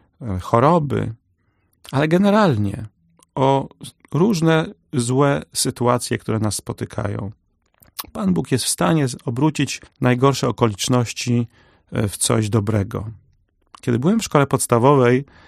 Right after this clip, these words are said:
niechcący stłukłem okulary jednej dziewczynce na korytarzu. Wydawało się, że mamy problem, że jest jakaś tragedia. Oczywiście nie byłem, e, z tego powodu szczęśliwy, że,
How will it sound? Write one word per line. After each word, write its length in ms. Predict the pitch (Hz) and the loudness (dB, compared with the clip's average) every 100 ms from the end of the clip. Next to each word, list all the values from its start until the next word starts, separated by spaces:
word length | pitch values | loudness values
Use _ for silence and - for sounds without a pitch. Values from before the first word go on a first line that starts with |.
| - _ - | -20 _ -4
niechcący 520 | 123 - 165 165 - | -2 2 2 2 0
stłukłem 460 | - - 160 147 139 | -2 -2 0 2 2
okulary 480 | 127 143 151 143 110 | 2 4 6 6 4
jednej 280 | 110 107 | 2 2
dziewczynce 440 | 98 101 - 120 110 | -2 -4 -2 -2 -2
na 120 | 110 | -2
korytarzu. 720 | - 104 - 107 101 95 117 - _ _ - | -2 -4 -2 -2 -2 -6 -12 -16 _ _ -8
Wydawało 480 | 113 110 107 113 117 | -4 0 2 4 2
się, 340 | - 120 123 120 _ _ - | 2 4 4 0 _ _ -2
że 200 | 120 135 | 2 4
mamy 260 | 143 147 | 6 4
problem, 520 | 143 160 151 123 113 104 | 2 4 4 4 2 0
że 120 | 110 | -2
jest 140 | 107 | -2
jakaś 280 | 120 - 117 | -2 -4 -4
tragedia. 560 | - 120 135 131 104 101 | -4 0 2 2 0 -2
Oczywiście 680 | - 117 120 - - 110 110 131 - _ _ _ | -4 -4 -4 -4 -6 -6 -6 -10 -14 _ _ _
nie 180 | 123 127 | 2 4
byłem, 340 | 131 131 117 | 6 6 4
e, 460 | 98 - - 101 104 - _ _ _ - | 0 -6 -8 -6 -6 -12 _ _ _ -10
z 100 | - | -4
tego 200 | - 113 | 0 0
powodu 380 | 113 110 117 113 | 0 2 2 0
szczęśliwy, 580 | - 120 - 160 143 117 | 0 -2 2 2 2 2
że, 440 | 98 101 101 104 | 2 -2 -2 -6